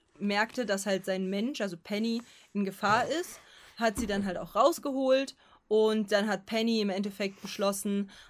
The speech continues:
ähm, dass sie keine Schauspielerin mehr sein möchte und mit Bolt, äh, zusammen, äh, zusammen sein möchte und dann wurde Penny einfach umbesetzt, äh, mit dem Plot-Twist, dass, äh, Pennys, äh, nach dem Unfall Pennys Gesicht nochmal neu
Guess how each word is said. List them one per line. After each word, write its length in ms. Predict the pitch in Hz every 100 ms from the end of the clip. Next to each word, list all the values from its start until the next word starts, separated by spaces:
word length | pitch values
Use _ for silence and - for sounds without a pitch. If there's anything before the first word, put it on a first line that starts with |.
| _
ähm, 380 | 185 185 190 185
dass 220 | 185 190
sie 300 | 196 185 185 -
keine 260 | 214 254
Schauspielerin 580 | 269 247 - 226 233 226
mehr 160 | 214 185
sein 240 | 190 190
möchte 380 | 190 247 - 285
und 160 | 214 196
mit 180 | 196 -
Bolt, 360 | 196 202 202
äh, 360 | - 190 190 180
zusammen, 600 | - 180 185 214 254 254
äh, 540 | - 214 220 214 208 196
zusammen 320 | 190 208 240
sein 240 | 233 220
möchte 380 | 214 214 240 220 - - - -
und 320 | 202 208 202
dann 180 | 196 196
wurde 180 | 208 196
Penny 300 | 208 196 180
einfach 200 | 175 190
umbesetzt, 800 | 208 214 190 165 165 - - - - - - -
äh, 220 | 190 185
mit 200 | 190 190
dem 100 | 190
Plot-Twist, 640 | 208 196 - 196 196 - 185
dass, 400 | 185 180 185 -
äh, 260 | - 185 180
Pennys, 460 | 214 196 196 196 - -
äh, 280 | 180 190 175
nach 220 | 180 170
dem 160 | 190
Unfall 560 | - 233 233 196 190 202
Pennys 400 | 202 196 202 196
Gesicht 340 | 196 185 202
nochmal 280 | 190 185 180
neu 180 | 185 190